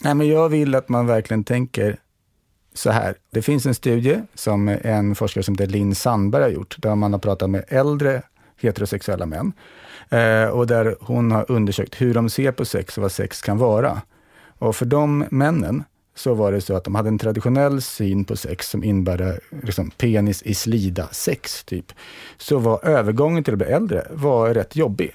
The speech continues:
För de hade en bredare syn på vad sex skulle vara. Så, eh,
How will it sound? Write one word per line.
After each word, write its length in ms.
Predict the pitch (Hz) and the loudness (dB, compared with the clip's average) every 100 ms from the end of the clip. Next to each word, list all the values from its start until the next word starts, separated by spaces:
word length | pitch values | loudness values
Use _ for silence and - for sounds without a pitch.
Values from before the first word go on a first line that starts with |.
| - | -6
För 120 | 131 | -2
de 100 | 120 | 0
hade 160 | 127 | 2
en 120 | 120 113 | 2 2
bredare 440 | 151 123 110 156 | 2 2 2 0
syn 220 | - 95 | 0 -2
på 60 | 101 | -2
vad 80 | 98 | -4
sex 180 | - | -6
skulle 220 | - 98 92 | -8 -6 -4
vara. 200 | - - _ _ | -6 -10 _ _
Så, 480 | - 120 107 98 98 | -4 0 2 2 2
eh, 120 | 98 | 0